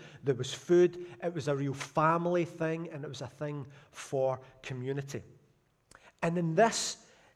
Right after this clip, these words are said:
um, festival of, uh, Passover,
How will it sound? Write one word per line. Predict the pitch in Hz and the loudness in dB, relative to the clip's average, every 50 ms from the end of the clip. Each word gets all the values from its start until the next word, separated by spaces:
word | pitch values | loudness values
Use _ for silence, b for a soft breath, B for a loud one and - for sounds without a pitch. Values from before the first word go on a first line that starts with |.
| B - | B -10
um, | 147 135 127 127 131 123 117 110 120 - _ _ _ _ _ _ _ _ _ _ _ _ - - _ _ | -8 -6 -6 -6 -8 -10 -12 -12 -14 -18 _ _ _ _ _ _ _ _ _ _ _ _ -20 -20 _ _
festival | _ - - - - 175 170 180 175 - - - 156 - 156 151 147 147 156 151 - | _ -18 -10 0 4 4 6 6 4 0 -4 -4 -2 0 2 2 2 2 -2 -4 -2
of, | 156 151 147 139 139 123 113 - - - - - - | 2 2 2 2 2 -2 -6 -14 -16 -20 -20 -16 -10
uh, | 139 135 143 139 135 | -10 -8 -8 -10 -8
Passover, | - - 151 160 160 - - 180 165 147 123 131 | -4 -2 0 0 0 0 0 0 0 0 0 -4